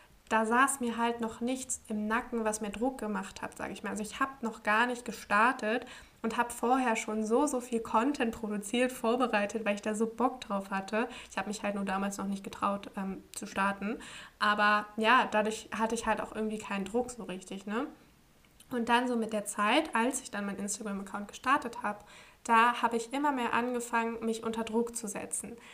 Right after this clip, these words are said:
weil ich halt auch dachte, ja, die Leute, die erwarten ja jetzt irgendwas von mir. Ähm, da wollte ich dann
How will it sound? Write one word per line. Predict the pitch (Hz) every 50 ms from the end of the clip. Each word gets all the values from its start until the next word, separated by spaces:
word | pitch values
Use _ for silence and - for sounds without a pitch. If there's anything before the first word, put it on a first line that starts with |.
| - -
weil | - 220 226
ich | 220 220
halt | 233 220 196
auch | 208 -
dachte, | - 220 220 - - 214
ja, | 208 202
die | 202 214
Leute, | 214 214 220 220 - -
die | 220 202 214
erwarten | 214 - 214 214 220 226 226 226 226 - 208
ja | 208 202
jetzt | 208 202 202 - - -
irgendwas | 208 202 208 202 202 -
von | - - 214 202
mir. | 202 208 208 214 214 214 214 214 - - - - - -
Ähm, | 214 208 208 208
da | 202 220 214
wollte | 233 240 240 240
ich | -
dann | - 226 214